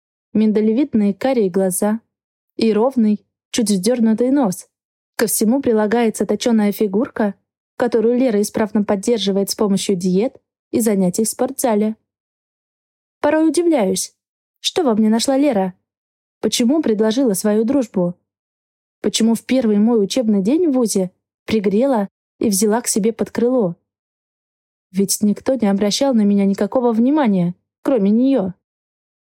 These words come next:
Ответов на эти вопросы я не нахожу. Наверное, так сложились карты. И Лера увидела что-то родное во мне, а я в ней.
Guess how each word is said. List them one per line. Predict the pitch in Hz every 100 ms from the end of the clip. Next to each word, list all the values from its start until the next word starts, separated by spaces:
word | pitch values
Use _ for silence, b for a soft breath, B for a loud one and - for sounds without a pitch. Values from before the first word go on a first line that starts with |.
| _ _ _ _
Ответов | - 240 254 339 226
на | 220 220
эти | 214
вопросы | 214 220 220 208 220
я | 226
не | 233
нахожу. | 214 202 247 - 208 185 - _ _ _ _ _ _
Наверное, | 226 240 220 269 262 214 202 - _
так | - 240
сложились | - 233 247 269 -
карты. | - - - 190 180 - _ _ _ _ _
И | 262
Лера | 220 262 240
увидела | 220 208 208 220
что-то | 214 233 240
родное | 262 285 311 208
во | 190
мне, | 190 180 175 - _ _ _ _
а | 240
я | 214 208 226 - _ _
в | 202
ней. | 233 208 180